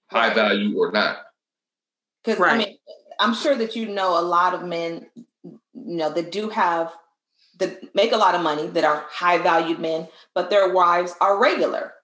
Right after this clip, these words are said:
Speaker 2: Their wives are somebody that they met in college. Their wives are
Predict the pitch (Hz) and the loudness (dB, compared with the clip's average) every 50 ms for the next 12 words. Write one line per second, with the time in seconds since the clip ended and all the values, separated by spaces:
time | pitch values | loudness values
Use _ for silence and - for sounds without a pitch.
0 | _ _ - 185 185 185 185 190 185 190 190 196 196 185 185 - 214 202 196 190 | _ _ 0 2 2 4 4 4 6 6 4 4 2 0 0 0 -2 0 0 0
1 | 190 185 196 208 214 214 202 - 220 226 - - 277 311 294 180 151 135 - 165 | 0 0 -2 -2 0 0 -2 -2 -4 -6 -4 0 2 2 2 2 0 -2 -4 -6
2 | 156 180 190 185 185 185 175 175 185 185 185 185 180 - - 185 190 185 180 180 | 0 2 2 2 4 4 4 4 4 2 2 0 -2 -4 -2 0 0 2 2 2
3 | 180 185 185 - | 2 0 -2 -6